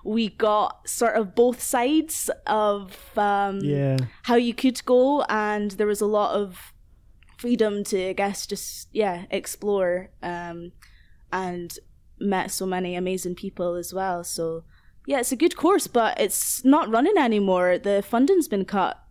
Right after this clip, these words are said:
Speaker 1: So
Speaker 2: Oh,
Speaker 1: that was
Speaker 2: really?
Speaker 1: the, the last year of it last year.
Speaker 2: Right, okay.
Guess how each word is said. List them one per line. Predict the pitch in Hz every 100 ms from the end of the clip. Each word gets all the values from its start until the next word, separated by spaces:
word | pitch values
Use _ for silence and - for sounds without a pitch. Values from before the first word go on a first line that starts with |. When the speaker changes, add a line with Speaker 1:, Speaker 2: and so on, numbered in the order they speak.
| -
Speaker 1:
So | - 190 185
Speaker 2:
Oh, | 160 160 156 147
Speaker 1:
that | 143
was | 151 175
Speaker 2:
really? | 208 196 185
Speaker 1:
the, | -
the | 196
last | 196 190 -
year | 196 254 349
of | 214
it | 185
last | 170 190 196 -
year. | 254 302 185 175 -
Speaker 2:
Right, | 131 127 143
okay. | 127 - 127 131